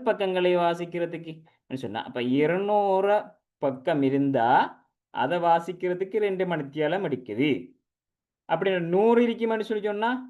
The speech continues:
நூறு இருக்குமென்னு சொன்னா ஒரு மணித்தியாலம் தானே இருக்கும். இருநூறு பக்கத்துக்கு ரெண்டு மணித்தியாலம் எடுத்தா, நூறு பக்கம் இருந்தா ஒரு மணித்தியாலம் எடுக்கும். அப்படின்னா ஐம்பது பக்கம் இருந்தா என்று சொல்லி சொன்னா அரை மணித்தியாலம் எடுக்கும்.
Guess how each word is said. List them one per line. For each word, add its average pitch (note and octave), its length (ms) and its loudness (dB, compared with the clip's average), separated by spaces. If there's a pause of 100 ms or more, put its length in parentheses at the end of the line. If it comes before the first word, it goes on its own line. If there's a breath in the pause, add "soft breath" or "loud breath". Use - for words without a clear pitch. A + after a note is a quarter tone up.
(380)
நூறு F#3 320 -2
இருக்குமென்னு F#3+ 380 -6
சொன்னா F#3+ 160 -2 (140)
ஒரு F#3+ 140 4
மணித்தியாலம் E3 440 0
தானே D3+ 180 -2
இருக்கும். C3+ 280 -6 (880)
இருநூறு C#3+ 440 -2 (100)
பக்கத்துக்கு C3+ 540 -4 (600)
ரெண்டு E3+ 220 -2
மணித்தியாலம் D#3+ 460 0
எடுத்தா, A2+ 320 -4 (460)
நூறு G3+ 400 4 (340)
பக்கம் E3 320 -2
இருந்தா C3 260 0 (120)
ஒரு G3 160 0
மணித்தியாலம் E3+ 480 -2
எடுக்கும். D3 260 -8 (460)
அப்படின்னா G#3+ 400 0 (100)
ஐம்பது A3 340 0 (100)
பக்கம் G#3 400 -2
இருந்தா F#3+ 260 0 (600)
என்று D3+ 200 -8
சொல்லி B2+ 200 -6
சொன்னா A2+ 180 -6 (200)
அரை A3 200 4
மணித்தியாலம் D#3 580 -2
எடுக்கும். - 260 -8